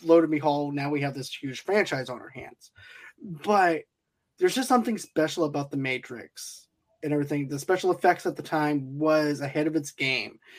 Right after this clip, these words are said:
You had Keanu Reeves that was basically not really starring in that much stuff in the late nineties or anything like that either. And then The Matrix pretty much jump-started his career. And then he winds up taking a break. And then, of course, he winds up,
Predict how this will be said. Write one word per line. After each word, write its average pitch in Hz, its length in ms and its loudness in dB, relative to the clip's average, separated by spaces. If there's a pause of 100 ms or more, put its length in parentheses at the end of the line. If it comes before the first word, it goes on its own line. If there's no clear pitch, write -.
(180)
You 180 80 8
had 180 180 10
Keanu 196 540 6
Reeves 175 600 2 (460)
that 165 500 8 (560)
was 160 260 6
basically 226 420 4
not 180 220 4
really 175 260 2
starring 165 440 6
in 143 140 0
that 143 180 -2
much 139 300 -8
stuff 151 420 -2
in 143 40 -2
the 131 80 -6
late 135 240 -8
nineties 127 440 -8
or 131 80 -8
anything 127 200 -12
like 127 140 -10
that 131 180 -6
either. 135 440 -2 (440)
And 160 140 4
then 160 340 12 (340)
The 156 60 -2
Matrix 220 360 4
pretty 240 320 2
much 196 600 4
jump-started 160 600 4
his 147 180 0
career. 139 680 -4 (100)
And 165 240 0
then 202 220 8
he 185 120 -6
winds 180 280 6
up 160 120 8
taking 165 300 2
a 143 60 0
break. 147 300 0
And 147 140 2
then, 147 140 2
of 135 220 -4
course, 151 240 0
he 151 60 -4
winds 143 280 -4
up, 143 220 -4